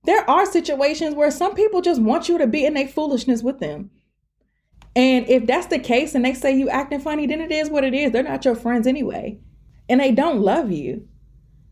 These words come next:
If the, if you bettering yourself or you moving towards what God is calling you to do is offending them, then they really don't care about you in the first place, and they probably need to be let go.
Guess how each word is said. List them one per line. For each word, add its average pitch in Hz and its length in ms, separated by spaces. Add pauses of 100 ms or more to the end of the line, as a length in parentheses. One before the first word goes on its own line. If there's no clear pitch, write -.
(640)
If 247 200
the, 262 160
if 240 220
you 214 300
bettering 226 420
yourself 196 480
or 190 80
you 214 180
moving 214 360
towards 208 500
what 185 180
God 196 220
is 190 80
calling 196 380
you 190 60
to 190 140
do 202 220
is 196 160
offending 185 640
them, 196 220
then 175 160
they 262 140
really 202 300
don't 175 320
care 180 220
about 170 320
you 185 60
in 175 80
the 170 80
first 180 320
place, 170 200
and 165 160
they 160 80
probably 175 380
need 165 220
to 165 100
be 160 220
let - 260
go. - 340